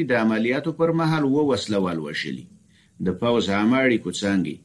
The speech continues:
آی اس پی آر پرون ناوخته په یوه بیان کې ویلي چې د شمالي وزیرستان په حسن خیلو کې په عملیاتو کې دوه او په جاني خیلو کې پنځه وسلوال وژلي. د پاکستان پوځ داسې وخت د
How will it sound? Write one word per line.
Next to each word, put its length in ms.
آی 160
اس 180
پی 160
آر 140
پرون 300
ناوخته 480
په 100
یوه 240
بیان 280
کې 160
ویلي 360
چې 160
د 20
شمالي 400
وزیرستان 680
په 140
حسن 380
خیلو 320
کې 240
په 60
عملیاتو 540
کې 100
دوه 200
او 140
په 60
جاني 360
خیلو 340
کې 120
پنځه 340
وسلوال 460
وژلي. 420
د 20
پاکستان 420
پوځ 220
داسې 280
وخت 180
د 60